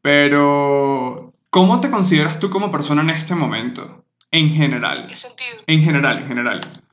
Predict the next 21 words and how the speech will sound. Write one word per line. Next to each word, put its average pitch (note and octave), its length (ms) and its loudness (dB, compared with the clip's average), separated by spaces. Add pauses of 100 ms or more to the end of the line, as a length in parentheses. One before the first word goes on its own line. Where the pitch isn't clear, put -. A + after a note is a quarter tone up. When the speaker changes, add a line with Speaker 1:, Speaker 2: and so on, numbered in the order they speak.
(140)
Speaker 2:
Bueno, F#3+ 340 -12 (400)
siento C4 440 -8 (320)
que C#4+ 1300 -8
me A#3+ 120 -12
considero C#4 340 -10
una G4 120 -6
persona F4+ 380 -8
que F4 80 -4
ha D4+ 40 0
alcanzado D4 840 -6
todas B3+ 220 -4
las - 180 -12
metas A3 260 -8
que - 80 -12
ha A3+ 60 -16
querido A#3 220 -8
alcanzar, G#3+ 500 -8
pero G#3+ 140 -10
a G3 40 -8
la F#3+ 120 -4
vez F#3+ 180 -8